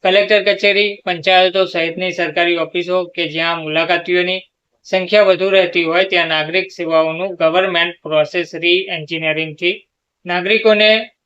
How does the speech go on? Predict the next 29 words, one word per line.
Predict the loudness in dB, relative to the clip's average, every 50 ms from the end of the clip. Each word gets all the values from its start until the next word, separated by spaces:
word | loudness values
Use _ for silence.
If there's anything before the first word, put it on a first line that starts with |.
| _
નાગરિકોને | -12 -8 -6 -6 -4 -2 -2 -2 0 2 2 2 2 2 2 2 2
એસ | 0 0 -2 -2 -2 -2
એમ | -4 -2 0
એસ, | 0 -2 -2 -2
WhatsApp | -2 0 0 0 0 0 0 0 0 0
દ્વારા | -4 -2 0 0 2 4 4 4
ઓટોમેટેડ | 2 2 0 -2 -4 -4 -4 -2 0 0 0 0
અપડેટ | 0 -2 -2 -2 -4 -4 -2 0
રાખવાની | -2 -2 -2 -4 -6 -6 -4 -6
ભલામણ | -6 -6 -6 -4 -4 -4 -4 -6 -6 -4
કરાઈ | -4 -4 -2 -2 -2 -4
છે. | -2 -2 -2 -2 -2 -4 _ _ _ _ _ _ _ _ _ _
આ | 0 2 2
ઉપરાંત, | 2 4 4 2 2 2 0
સરકારી | 0 -2 0 2 2 2 4 4
બસ | 2 2 0 -2
સેવાઓમાં | -2 -4 -6 -2 0 0 0 0 0 0 0 0
ટિકિટ | 0 -4 -2 -2 -4 -4 -4
ખરીદી | -4 -2 -2 0 0 0 -2
ક્યુ | -2 -4 -6 -2
આર | -2 -2 -2 -2
કોડ | -2 -2 -2 -2
કે | -2 -4 -4
યુ | -4 -4 -6
પી | -6 -4 -2 0
આઈ | 0 0 -2 -4
માધ્યમથી | -6 -8 -8 -8 -8 -8 -8 -8 -8 -12 -10
થઈ | -8 -6 -6 -6
શકે | -4 -6 -6 -2 -2 -4